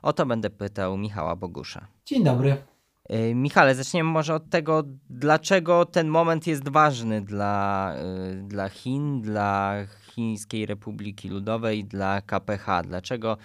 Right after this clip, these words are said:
Speaker 1: ta wizyta ma szczególny wydźwięk?
Speaker 2: To pierwsza wizyta, mm, przedstawiciela Zachodu po dwudziestym zjeździe, kiedy Xi Jinping uzyskał trzecią nadzwyczajną, niespotykaną wcześniej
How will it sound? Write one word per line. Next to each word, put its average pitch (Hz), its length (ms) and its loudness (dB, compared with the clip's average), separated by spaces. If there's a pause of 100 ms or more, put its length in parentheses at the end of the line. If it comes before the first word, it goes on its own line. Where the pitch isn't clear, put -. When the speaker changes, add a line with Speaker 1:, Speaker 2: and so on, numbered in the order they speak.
(320)
Speaker 1:
ta 104 140 0
wizyta 101 640 -2 (240)
ma 104 260 -2
szczególny 107 600 0
wydźwięk? 87 600 -8 (120)
Speaker 2:
To 156 100 -4
pierwsza 170 440 4
wizyta, 131 1000 4
mm, 120 420 -2 (140)
przedstawiciela 113 840 0
Zachodu 107 880 0
po 131 220 6
dwudziestym 117 580 2
zjeździe, 131 760 2 (360)
kiedy 110 260 0
Xi 117 180 -2
Jinping 113 580 2
uzyskał 110 640 0
trzecią 113 800 0 (580)
nadzwyczajną, 120 960 4
niespotykaną 113 640 2
wcześniej 107 600 -4